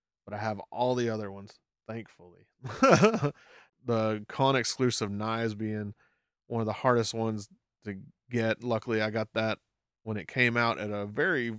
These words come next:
very reasonable price. I would not pay what it's going for right now, to say the least. Got that one. And, yeah, I have all the other ones except for those that I just mentioned. I even have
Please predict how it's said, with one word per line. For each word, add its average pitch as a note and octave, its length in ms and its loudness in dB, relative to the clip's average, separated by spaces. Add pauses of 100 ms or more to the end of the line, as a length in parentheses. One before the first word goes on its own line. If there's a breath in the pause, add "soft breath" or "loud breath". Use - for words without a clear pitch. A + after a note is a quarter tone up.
very F#3 400 -2
reasonable A2+ 440 -4
price. G#2 400 -6
I G#2 80 -2
would A2 160 -2
not A#2 240 -6
pay A2+ 160 0
what G#2+ 160 -2
it's - 180 -10
going G#2+ 320 -8
for G2 220 -10
right F2 180 -10
now, C#2+ 360 -16 (380)
to A2 80 -10
say G2+ 200 -4
the F#2 100 -8
least. D2 380 -14 (1200)
Got G#2+ 220 -4
that A2 240 0
one. G#2 400 -6 (760)
And, G2 760 -10
yeah, A#2 280 -4 (180)
I G2+ 100 -12
have A#2 280 2
all B2 120 4
the B2 120 4
other C3 120 4
ones A#2+ 180 0
except A2+ 280 -6
for A2+ 80 -12
those A2 280 -2
that G#2+ 100 -4
I G#2+ 60 -4
just A2 220 -8
mentioned. G#2 380 -10 (640)
I B2 100 2
even D#3+ 160 4
have D3 220 2